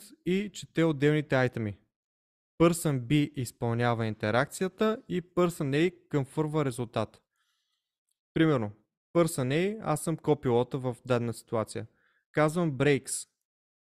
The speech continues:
След това този, който в момента управлява самолета,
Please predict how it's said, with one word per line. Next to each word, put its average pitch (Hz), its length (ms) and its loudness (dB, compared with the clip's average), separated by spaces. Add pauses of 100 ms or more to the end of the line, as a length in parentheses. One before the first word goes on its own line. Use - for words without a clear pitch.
(420)
След 151 320 0
това 156 220 0
този, 143 280 0
който 139 480 0
в - 120 -12
момента 131 320 0
управлява 120 440 0
самолета, 143 640 -2